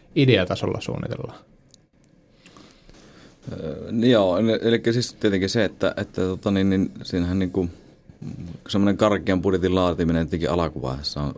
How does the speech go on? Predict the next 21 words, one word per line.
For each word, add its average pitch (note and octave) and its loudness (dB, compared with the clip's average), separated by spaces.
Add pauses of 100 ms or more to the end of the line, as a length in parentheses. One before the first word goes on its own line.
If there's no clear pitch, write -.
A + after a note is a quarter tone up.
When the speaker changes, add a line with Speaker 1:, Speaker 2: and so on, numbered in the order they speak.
(160)
Speaker 2:
tärkeää, D2+ -4
että - -8
sä D2+ -2
saat C#2+ -6
niinku D2 -4 (1400)
sen E2+ 0
tota E2+ -2 (1080)
alueen, G#2 4
että G2 -2
minkälaisessa G2 2 (160)
hintatasossa F2+ 0
silloin F#2 0
niinku F#2+ 0
tulee F#2+ 0
liikkumaan E2 0
sen E2+ 0
alueen E2+ 2
rakentaminen D#2 0
ja, D#2+ -2
ja D#2+ -2
sitten D#2+ -4